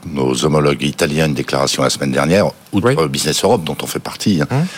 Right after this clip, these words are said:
Speaker 1: euh, pour dire qu'effectivement, il fallait faire preuve de beaucoup de discernement, je dirais, dans les,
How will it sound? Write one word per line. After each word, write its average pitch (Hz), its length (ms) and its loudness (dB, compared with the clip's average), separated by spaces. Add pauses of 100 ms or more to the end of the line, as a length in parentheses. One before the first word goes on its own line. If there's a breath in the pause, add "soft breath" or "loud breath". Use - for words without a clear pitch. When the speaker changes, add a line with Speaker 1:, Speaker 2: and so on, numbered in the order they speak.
(160 loud breath)
Speaker 1:
euh, 73 120 2
pour 78 200 0
dire 80 220 2
qu'effectivement, 73 800 0
il 76 60 2
fallait 71 260 0
faire 76 200 -2
preuve 80 220 -2
de 69 80 -2
beaucoup 71 300 -4
de 67 180 0
discernement, 82 760 2
je 69 80 -6
dirais, 73 160 0
dans 69 120 -2
les, 64 160 -2